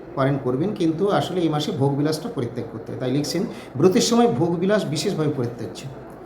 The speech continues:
অনেকে জিজ্ঞেস করেন, "মহারাজ, ব্রতে কি পরমান্ন খাওয়া নিষেধ? গ্রন্থে যে লেখা আছে?" না, গ্রন্থে যেটা লেখা আছে আপনারা একটা জায়গায় দেখতে ভুলে গেছেন, পরমান্ন নয়, ওটা পরান্ন লেখা আছে। পরান্ন মানে পরের অন্ন। এই ব্রত মাসে এর ওর বাড়ি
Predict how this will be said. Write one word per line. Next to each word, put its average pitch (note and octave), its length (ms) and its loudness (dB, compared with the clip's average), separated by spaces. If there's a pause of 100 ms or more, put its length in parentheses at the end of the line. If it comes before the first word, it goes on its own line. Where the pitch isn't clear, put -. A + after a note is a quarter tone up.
(300)
অনেকে E3 220 4
জিজ্ঞেস E3 220 2
করেন, E3+ 160 0
"মহারাজ, E3 260 4
ব্রতে D3+ 220 2
কি E3+ 260 -4
পরমান্ন D3+ 340 0
খাওয়া E3+ 200 -2
নিষেধ? D3+ 280 -2 (320)
গ্রন্থে C3+ 260 0
যে C#3+ 100 -2
লেখা C3 220 -2
আছে?" D#3+ 180 -6
না, D3 100 -2
গ্রন্থে C#3+ 340 0
যেটা E3+ 140 -2
লেখা C#3 240 0
আছে E3 160 0
আপনারা D3+ 260 -2
একটা C3+ 180 -4
জায়গায় C3+ 260 -2
দেখতে C3+ 160 -6
ভুলে B2 200 -2
গেছেন, C3 260 -2 (520)
পরমান্ন E3+ 440 2
নয়, A#2+ 280 0
ওটা C#3+ 160 -4 (140)
পরান্ন E3 380 6
লেখা B2+ 200 -2
আছে। B2 240 -6
পরান্ন C#3 420 2
মানে C#3+ 200 -2 (140)
পরের D#3+ 280 2
অন্ন। G#2+ 200 0 (600)
এই C3 80 2
ব্রত D3+ 220 4
মাসে F3 400 2
এর D#3+ 160 6
ওর E3+ 140 2
বাড়ি D#3 340 4